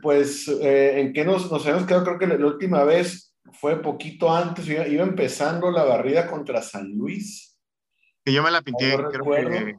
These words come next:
Speaker 2: creo que sí fue lo de la, de San
Speaker 1: ¿Tú,
Speaker 2: Luis.
Speaker 1: tú andabas viendo M V? ¿Qué tal lo M V a todo esto, Eric?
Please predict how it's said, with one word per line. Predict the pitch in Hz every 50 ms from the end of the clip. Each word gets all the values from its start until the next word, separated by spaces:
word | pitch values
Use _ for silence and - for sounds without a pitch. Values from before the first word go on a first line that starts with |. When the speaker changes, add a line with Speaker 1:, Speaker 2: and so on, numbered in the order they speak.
| _
Speaker 2:
creo | - 139 143 143
que | - 151
sí | 139 - 143 131
fue | - 143 135 131
lo | 131 135 131
de | 123 117 110
la, | 110 107 98 82 98
de | 110 107
San | - 120 117 110
Speaker 1:
¿Tú, | 113
Speaker 2:
Luis. | 113 113 151 156 151 143
Speaker 1:
tú | - 156
andabas | 156 156 156 156 160 160 165 165 160
viendo | 160 165 170 165 165 170 170
M | 170 170 165
V? | 160 160 160
¿Qué | 175 170
tal | 175 180 175 180
lo | 185 190
M | 190 185
V | 170 165 170 170
a | 160 170
todo | 170 165 165 165 156 147
esto, | 151 143 - - 147
Eric? | 135 127 - - -